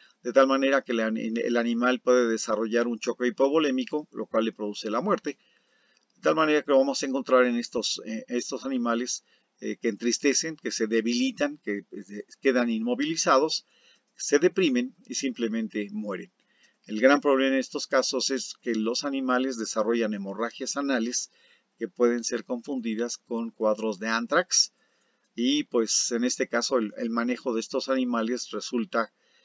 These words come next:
un tanto complejo para lograr identificar la causa de la muerte, ¿sí? Entonces aquí, aquí ven ustedes, eh,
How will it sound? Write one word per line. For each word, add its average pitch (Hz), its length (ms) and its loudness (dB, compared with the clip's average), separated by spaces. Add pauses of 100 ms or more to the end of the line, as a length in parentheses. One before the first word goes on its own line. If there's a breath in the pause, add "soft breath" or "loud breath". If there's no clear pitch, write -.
(220)
un 123 160 -8
tanto 120 300 0
complejo 135 580 -4
para 117 220 2
lograr 117 400 2
identificar 110 680 -4
la 110 140 0
causa 98 360 -8
de 104 100 -8
la 120 100 -4
muerte, 202 280 -8 (760)
¿sí? 175 240 -12 (160)
Entonces - 260 -12
aquí, 139 160 -8 (140)
aquí 135 180 -6
ven 135 180 4
ustedes, 143 520 0 (680 loud breath)
eh, 120 540 2